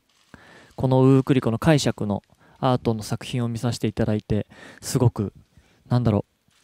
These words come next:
う、歴史があるもので、もうもちろん僕よりもうら-、生まれる前から世の中にあるものを、そのそれぞれの方が解釈しているものを見れて、すごく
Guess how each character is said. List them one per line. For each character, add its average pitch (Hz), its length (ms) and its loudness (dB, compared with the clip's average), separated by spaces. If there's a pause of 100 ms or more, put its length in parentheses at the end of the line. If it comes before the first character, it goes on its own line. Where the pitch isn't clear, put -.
(320)
う、 - 20 -2
歴 - 180 2
史 170 140 2
が 170 340 6
あ 170 60 6
る 151 180 6
も 117 140 4
の 120 120 4
で、 110 140 4
も 113 140 0
う - 20 -2
も 123 100 -2
ち - 100 2
ろ 151 80 6
ん 123 40 -2
僕 117 160 0
よ 143 40 6
り 139 80 4
も 117 140 4
う 113 60 4
ら-、 127 140 2
生 131 60 -6
ま 131 140 4
れ 139 100 4
る 139 80 4
前 170 220 6
か 139 100 2
ら 120 80 6
世 123 160 0
の 127 80 4
中 127 160 2
に 117 100 2
あ 120 60 4
る 120 80 2
も 120 140 0
の 147 100 0
を、 196 260 2 (380)
そ - 140 -4
の 151 120 4
そ 156 160 2
れ 165 80 8
ぞ 165 100 2
れ 135 80 4
の 120 100 -2
方 117 200 -2
が 104 240 -2
解 120 200 2
釈 - 240 0
し - 80 -4
て 117 80 2
い 113 40 4
る 117 60 4
も 117 100 4
の 123 100 4
を 123 60 4
見 117 120 4
れ 113 100 4
て、 107 100 -2
す - 140 -2
ご 147 100 4
く 98 220 -2